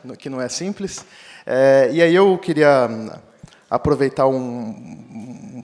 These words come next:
pedaço da, da fala da Cláudia, que me chamou a atenção, se eu conseguir achar a minha anotação. Eu acho que eu vou conseguir. É... Bom, das quatro palavras que ela fala, tem, tem duas que eu, que eu queria...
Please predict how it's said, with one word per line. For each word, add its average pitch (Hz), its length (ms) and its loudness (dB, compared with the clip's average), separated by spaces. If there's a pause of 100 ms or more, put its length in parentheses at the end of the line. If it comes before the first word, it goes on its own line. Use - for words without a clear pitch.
pedaço 117 440 -6
da, 104 220 -8
da 113 180 -12
fala 117 260 -12
da 110 140 -12
Cláudia, 143 480 0
que - 100 -16
me 113 80 -10
chamou 113 240 -14
a - 20 -16
atenção, 131 480 -8 (120)
se - 120 -14
eu - 40 -16
conseguir 120 380 -10
achar 113 200 -10
a 113 40 -10
minha 113 100 -12
anotação. 147 580 -10 (1040)
Eu 123 160 -20
acho 117 140 -20
que - 60 -20
eu 117 80 -16
vou 113 80 -20
conseguir. 120 440 -16 (1080)
É... 120 920 0 (3500)
Bom, 107 280 -6
das 127 160 -6
quatro - 240 0
palavras 143 320 2
que - 80 -10
ela 127 140 -4
fala, 143 680 0
tem, 139 200 -10
tem 147 200 -10
duas 165 260 -4
que - 100 -10
eu, 143 180 -2
que 123 120 -10
eu 135 40 -6
queria... 131 380 -10